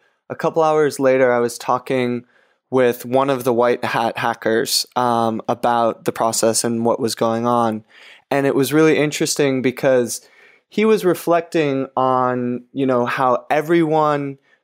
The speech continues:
basically dropped what they were doing and came to the rescue of Parity, right? Not even people who were working on the project. And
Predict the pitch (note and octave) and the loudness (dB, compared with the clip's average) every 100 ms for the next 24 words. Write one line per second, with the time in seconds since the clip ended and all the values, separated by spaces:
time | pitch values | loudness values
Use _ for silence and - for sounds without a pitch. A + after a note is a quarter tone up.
0 | _ C#3+ C3 - C#3 C#3 C3 B2 A#2+ A2+ | _ 0 2 -2 -2 2 2 4 2 0
1 | - _ - C3+ C3+ C3+ - C#3 C3+ C3 | -8 _ -6 0 2 0 -2 -2 0 2
2 | A#2+ A#2 A#2+ A2+ A2 A2 G#2+ _ A#2 A#2 | 2 2 2 4 2 -2 -8 _ 0 2
3 | A#2 A2+ G#2 - C3+ B2 A#2 A#2+ A#2 G#2+ | 0 -2 -4 -4 -2 -2 0 0 2 0
4 | - A#2 A2 G#2+ A2+ - C3+ F#2+ - - | -2 0 2 2 -2 -2 -2 -2 -2 -8
5 | - _ C3+ B2+ A#2+ _ - C#3+ D#3+ D#3+ | -12 _ 0 2 0 _ -4 -2 0 -2
6 | D3+ D#3 C#3 C#3 C3+ B2 A#2 A2+ A#2 A2 | 0 -2 0 0 2 2 2 -2 -4 -6
7 | A2 - G2+ - A2 - - C3+ C3+ B2+ | -6 -4 -4 -4 -6 -6 -10 -4 -2 -2
8 | A#2+ | -4